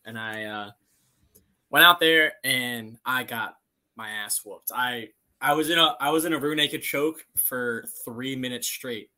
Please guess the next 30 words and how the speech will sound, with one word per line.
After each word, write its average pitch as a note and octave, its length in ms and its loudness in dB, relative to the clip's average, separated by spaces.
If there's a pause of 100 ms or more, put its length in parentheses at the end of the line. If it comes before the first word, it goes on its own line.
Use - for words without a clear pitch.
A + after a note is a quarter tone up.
(120)
and A#2+ 280 -10
luckily D3 460 -4
this C#3 180 4
kid D#3 240 4
was C#3+ 180 -2
over C#3 200 -6
my B2+ 160 -6
chin, A#2+ 420 -6
but B2 140 -10
it C3 60 -8
was, A#2+ 340 -2
it D#3+ 60 2
was D#3 160 4
not, C3+ 420 -4
not C#3+ 320 -2
pleasant. C3 240 -6
I C3 40 -6
remember C3 500 -4 (600)
my C3+ 80 -4
parents G#3 400 8
hated F#3+ 240 8
it F#3 100 0
'cause C#3+ 100 -10
they D3 120 -4
just C#3+ 140 8
saw D3 200 6
their C3+ 220 -4
little C3 180 -8
kid C3 300 -6
getting A#2 400 -12